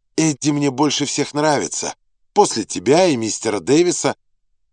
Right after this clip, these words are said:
стряпает он и то с душой. И столько всего знает, и всё умеет. Помнишь, как он подстрелил акулу и как бросился в море за той рыбой? А вчера вечером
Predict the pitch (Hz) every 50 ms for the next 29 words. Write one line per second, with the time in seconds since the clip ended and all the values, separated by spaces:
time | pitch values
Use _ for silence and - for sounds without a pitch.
0 | _ - - - - - 123 135 151 175 185 - 180 160 147 - 143 131 131 127
1 | - - - 95 110 107 107 123 180 175 - - 190 156 95 73 - _ _ _
2 | _ _ _ _ _ _ _ _ _ - 135 127 - - - - 180 170 147 -
3 | 156 131 - - 143 131 127 113 90 - 95 113 131 160 180 180 151 120 - 123
4 | 110 - - 147 139 131 127 120 123 139 175 190 190 156 104 - - _ _ _
5 | _ _ _ _ _ _ _ _ _ - 196 208 202 185 151 - - - _ _
6 | _ _ _ - 170 147 - 180 170 143 - - 160 - - - - 147 151 156
7 | 156 160 156 147 143 135 - - - 208 220 202 165 131 110 - _ _ _ _
8 | _ _ - 170 160 - 185 170 139 113 - 160 190 185 - - 170 151 - 175
9 | 139 107 107 123 147 185 214 214 196 180 151 143 175 156 - 175 170 156 143 127
10 | 107 90 - 76 69 - - - _ _ _ _ _ _ _ _ _ _ _ _
11 | _ _ _ _ _ _ _ _ - 113 113 - - - 127 123 120 123 120 120
12 | 139 143 - - 127 120 117 117